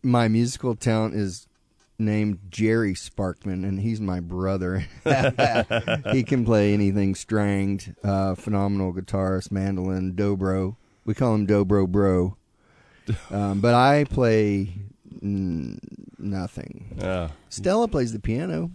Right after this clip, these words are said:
Speaker 2: You play the snap and the clap, huh? <laughs>
Speaker 1: Stella plays the piano. Ruby is a dancer you wouldn't believe, and,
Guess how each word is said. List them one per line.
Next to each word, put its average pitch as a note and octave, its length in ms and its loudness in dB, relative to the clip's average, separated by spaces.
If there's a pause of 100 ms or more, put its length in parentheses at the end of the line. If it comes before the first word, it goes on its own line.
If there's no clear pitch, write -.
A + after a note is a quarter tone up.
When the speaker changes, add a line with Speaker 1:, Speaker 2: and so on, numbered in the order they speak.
Speaker 2:
You G2+ 80 -10
play G#2 240 -6
the F#2+ 80 -4
snap A2 400 -4
and F#2+ 140 -4
the - 40 -6
clap, F2+ 360 -4
huh? F2 200 -4 (460)
<laughs> - 540 -8
Speaker 1:
Stella C3 320 -2
plays C3 260 0
the A#2+ 80 -4
piano. A#2 400 2
Ruby A#2+ 340 2 (220)
is G2+ 220 -2
a F#2+ 160 0 (480)
dancer G2+ 420 0
you F#2+ 160 0
wouldn't F#2 240 -2
believe, F2+ 400 0
and, F2 240 -4